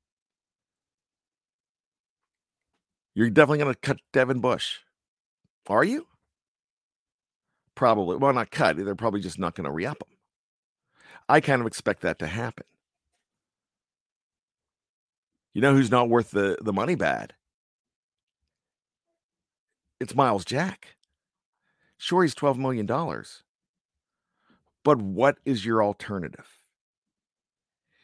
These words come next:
You know, you know, th-, those are the things that you've gotta look at. You gotta look at all those things.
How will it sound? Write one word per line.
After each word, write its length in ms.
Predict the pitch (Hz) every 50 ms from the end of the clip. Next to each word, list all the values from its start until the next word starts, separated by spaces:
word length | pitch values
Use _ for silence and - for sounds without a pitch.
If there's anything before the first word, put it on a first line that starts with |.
| _ _
You 100 | - 151
know, 60 | 170 165
you 220 | - - 151 160
know, 180 | 151 151 143 123
th-, 200 | 92 135 131 -
those 340 | - 139 135 143 156 156 143
are 80 | 160 151
the 140 | 139 143 131
things 320 | - - 117 131 143 120
that 100 | 131 123
you've 180 | 123 139 131 123
gotta 220 | 135 135 143 156
look 260 | 151 156 196 214 -
at. 200 | - - - - _ _ _ _ _ _ _ _ _ _ _ _ _ _ _ _ _ _ _ _ _ _ _ _ _ _ _ _ _ _ _ _ _ _ _ _ _ _ _ _ _ _ _ _ _ _ _ _ _ _ _ _ _ _ _ _ _ _ _ _ _ _ _ _ _ _ _ _ _ _ _ _ _ _ _ _ _ _ _ _ _ _ _ _ _
You 80 | - 98
gotta 200 | 160 160 143 143
look 160 | 143 139 147
at 60 | 131
all 120 | 113 107
those 220 | 87 92 87 80 -
things. 300 | - 67 62 - -